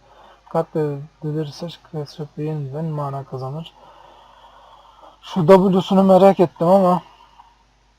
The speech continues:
açılmıyor. Video açılmıyor.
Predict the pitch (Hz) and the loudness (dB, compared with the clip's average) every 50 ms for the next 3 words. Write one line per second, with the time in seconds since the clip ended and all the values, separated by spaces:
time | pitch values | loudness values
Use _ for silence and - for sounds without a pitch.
0 | _ _ _ _ _ _ _ _ - 156 151 139 - 190 190 180 175 165 151 139 | _ _ _ _ _ _ _ _ -4 -4 -4 -2 -2 -2 0 0 0 -2 -2 -4
1 | 127 120 123 123 127 139 170 185 165 180 180 185 185 185 - - - 151 - - | -6 -8 -10 -10 -6 -6 -4 -4 -2 -2 0 0 0 0 -2 -4 -8 -10 -8 -6
2 | - 185 180 170 160 143 131 - | -6 -4 -4 -4 -6 -6 -8 -10